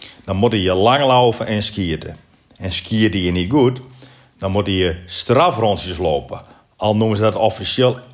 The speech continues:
extra rondjes wiggelo. Hoe ze ooit deze sport uitvonden hebben, weet ik niet. Maar misschien was het ooit in een ver verleden toeval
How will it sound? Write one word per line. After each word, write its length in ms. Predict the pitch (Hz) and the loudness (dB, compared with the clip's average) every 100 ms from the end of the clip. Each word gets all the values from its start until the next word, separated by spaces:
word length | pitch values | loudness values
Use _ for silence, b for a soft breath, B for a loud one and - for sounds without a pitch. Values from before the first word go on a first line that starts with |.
| - | -2
extra 540 | 135 127 - 113 104 | 0 0 0 2 2
rondjes 500 | 104 98 - 82 - | 2 0 -2 -8 -10
wiggelo. 500 | 82 92 92 78 65 - _ _ _ - _ _ _ _ _ _ B B B B B | -6 -4 -2 -4 -6 -14 _ _ _ -20 _ _ _ _ _ _ B B B B B
Hoe 240 | B - | B -2
ze 100 | 156 | 0
ooit 220 | 160 165 | 4 4
deze 280 | 139 135 101 | 6 4 2
sport 420 | 98 120 98 - | 0 0 0 0
uitvonden 460 | 165 165 - 131 117 | -4 -2 2 2 2
hebben, 260 | 127 127 - | 2 0 -2
weet 260 | 104 135 101 | 0 0 0
ik 160 | 92 67 | -4 -8
niet. 320 | 69 62 - b b b b b b b | -12 -14 -16 b b b b b b b
Maar 180 | 117 123 | -2 0
misschien 280 | 120 143 120 | 0 2 2
was 120 | 104 | 2
het 80 | 95 | 2
ooit 340 | 127 143 156 | 2 4 2
in 240 | - 98 | -2 -4
een 60 | 90 | -4
ver 300 | 90 107 104 | -2 0 0
verleden 720 | - 101 104 123 120 113 113 B B B B _ | 0 2 4 2 0 -2 -4 B B B B _
toeval 680 | 165 139 151 131 123 127 | 0 2 4 4 2 -2